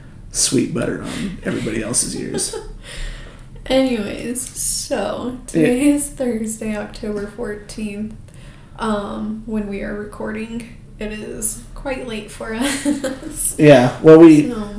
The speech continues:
Speaker 1: we had that first podcast, or, well, episode sort of, that we, we <laughs> started,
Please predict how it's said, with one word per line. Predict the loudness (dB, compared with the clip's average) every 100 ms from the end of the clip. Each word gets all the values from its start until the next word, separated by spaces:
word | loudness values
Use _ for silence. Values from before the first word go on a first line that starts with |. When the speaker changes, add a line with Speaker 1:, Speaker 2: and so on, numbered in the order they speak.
| 6
Speaker 1:
we | 8
had | 10 10
that | 6
first | 8 4 6
podcast, | 4 4 4 4 4 4 2 -2 -12 -2
or, | 4 4 2 -4 0
well, | 2 2 0 0
episode | 0 2 4 4
sort | 4 4
of, | 4
that | 2 2
we, | 2 0 -4 -16 -18 -20 -14
we | 0
<laughs> | 2
started, | 4 4 0 2 6 6